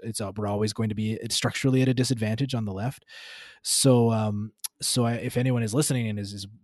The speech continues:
trying to do something similar, like, i-, invest early on in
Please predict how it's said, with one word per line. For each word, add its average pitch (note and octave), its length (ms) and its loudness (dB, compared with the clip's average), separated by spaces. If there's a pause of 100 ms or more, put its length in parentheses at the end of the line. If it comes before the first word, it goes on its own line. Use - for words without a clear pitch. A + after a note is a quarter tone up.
(120)
trying G#2+ 240 -4
to G2+ 80 -6
do G2+ 160 -6
something G2 260 -6
similar, G2+ 540 -4
like, F#2+ 300 -10 (120)
i-, - 220 -16
invest C3+ 500 0
early A#2+ 320 0
on G#2 300 -4
in G2 480 -10